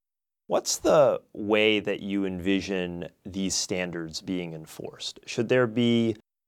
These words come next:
some kind of uniform, judicially mandated presentation method, like a rule of evidence? Or is the answer some kind of jury instruction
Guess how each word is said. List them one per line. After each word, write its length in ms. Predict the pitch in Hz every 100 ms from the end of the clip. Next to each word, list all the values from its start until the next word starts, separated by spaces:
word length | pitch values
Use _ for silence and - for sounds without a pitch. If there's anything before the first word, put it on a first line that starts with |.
| _ -
some 280 | - 156
kind 300 | 156 156 131
of 240 | 107 95 87
uniform, 840 | 101 104 127 131 - 120 117 113 104
judicially 520 | 101 113 120 120 107
mandated 800 | 101 101 104 107 104 101 98 95
presentation 640 | - 104 101 98 120 165 156
method, 340 | 165 - 247
like 200 | 202 101
a 60 | 98
rule 220 | 95 101
of 100 | 95
evidence? 500 | 104 - 101 113 - _ -
Or 480 | 113 110 104 107 -
is 340 | - 117 104 98
the 180 | 110 -
answer 380 | 117 117 113
some 240 | 104 113 110
kind 240 | 107 98
of 120 | 87
jury 280 | 90 170 185
instruction 840 | 185 180 190 180 - 160 156 160